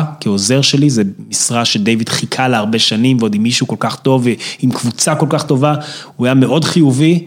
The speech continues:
הוא טס חזרה הביתה, זכה באליפות עם, אה, מכבי תל אביב נגד מכבי חיפה של דני פרנקו, ואז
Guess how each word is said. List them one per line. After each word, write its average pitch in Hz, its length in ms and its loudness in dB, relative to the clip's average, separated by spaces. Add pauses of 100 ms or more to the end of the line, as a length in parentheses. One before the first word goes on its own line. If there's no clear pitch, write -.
(380)
הוא - 140 -20
טס 135 220 0
חזרה 117 340 0
הביתה, 127 480 0 (120)
זכה 113 320 -2
באליפות 117 480 0
עם, 113 180 4
אה, 107 120 2
מכבי 110 340 0
תל 110 180 0
אביב 110 240 2
נגד 113 340 2
מכבי 110 300 0
חיפה 120 280 -2
של 98 120 -6
דני 104 220 0
פרנקו, 135 480 0 (800)
ואז 151 600 -2